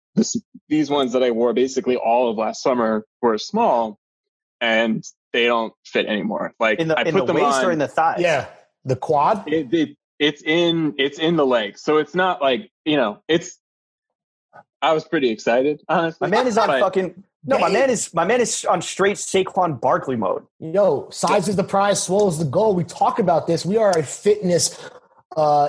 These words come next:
Speaker 3: enthusiast, body posi podcast. Obviously,
Speaker 2: Yeah.
Speaker 3: James and I are in incredible shape. Chuck and Sham are fucking exquisite fucking specimens.
Speaker 2: Specimens.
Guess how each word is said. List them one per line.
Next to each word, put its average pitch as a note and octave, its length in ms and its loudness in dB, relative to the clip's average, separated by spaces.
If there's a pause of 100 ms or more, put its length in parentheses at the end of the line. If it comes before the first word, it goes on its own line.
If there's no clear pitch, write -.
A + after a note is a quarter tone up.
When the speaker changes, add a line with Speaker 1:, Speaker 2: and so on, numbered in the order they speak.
(100)
Speaker 3:
enthusiast, E3+ 1120 0
body E3+ 340 2
posi E3 440 0
podcast. D#3 520 0
Obviously, D3 300 2
Speaker 2:
Yeah. A#2 60 -2
Speaker 3:
James C#3+ 200 0
and D3 80 -2
I C#3+ 60 -2
are - 20 2
in C3 60 0
incredible D#3+ 420 0
shape. B2 420 -2 (220)
Chuck F3+ 260 0
and D3 120 0
Sham D#3+ 420 0 (240)
are C#3 100 0
fucking D3 640 0 (180)
exquisite E3+ 1120 0
fucking F3 340 0
specimens. - 680 0
Speaker 2:
Specimens. A2+ 600 -2